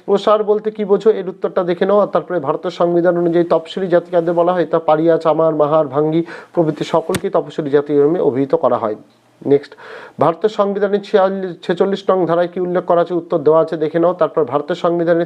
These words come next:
তিরিশের এক নং উপধারায় কি উল্লেখ আছে? এর উত্তর দেওয়া আছে, দেখে নাও। অথবা প্রশ্ন, ভারতের কোন রাজ্যে সাক্ষরতা সবচেয়ে বেশি? উত্তর, কেরল। নেক্সট,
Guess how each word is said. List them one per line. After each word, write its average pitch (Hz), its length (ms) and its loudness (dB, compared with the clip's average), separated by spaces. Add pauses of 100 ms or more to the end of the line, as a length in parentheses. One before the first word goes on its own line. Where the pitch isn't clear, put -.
তিরিশের 170 340 2
এক 156 200 4
নং 165 160 4
উপধারায় 156 380 0
কি 156 140 -6
উল্লেখ 160 280 4
আছে? 160 180 0
এর 131 180 -4
উত্তর 135 260 0
দেওয়া 135 200 4
আছে, 143 140 -4
দেখে 127 220 -2
নাও। 104 120 0 (400)
অথবা 208 280 4
প্রশ্ন, 208 280 0
ভারতের 165 340 -2
কোন 208 220 2
রাজ্যে 196 240 -2
সাক্ষরতা 180 480 -6
সবচেয়ে 185 380 -2
বেশি? 185 180 -4
উত্তর, 165 220 0 (100)
কেরল। 143 320 2 (1200)
নেক্সট, 143 300 2